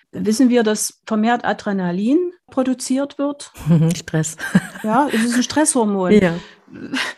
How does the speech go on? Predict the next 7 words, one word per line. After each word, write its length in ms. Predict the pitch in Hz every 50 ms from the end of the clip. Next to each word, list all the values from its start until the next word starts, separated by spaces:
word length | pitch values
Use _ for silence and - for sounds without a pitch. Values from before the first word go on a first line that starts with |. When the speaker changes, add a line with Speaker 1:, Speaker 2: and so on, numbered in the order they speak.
| - - - -
Speaker 1:
Es 100 | - 277
ist 80 | 269 254
auch 220 | - - 254 269 -
schwer 300 | - - - 262 262 269
verdaulich, 640 | 262 254 247 254 240 226 240 254 254 262 254 - 220
wenn 360 | 226 226 226 226 220 220 226 208 220 - - - - _ _ _ - - - - - - - _ _ -
wir 640 | 240 226 226 220 220 214 214 208 202 202 214 196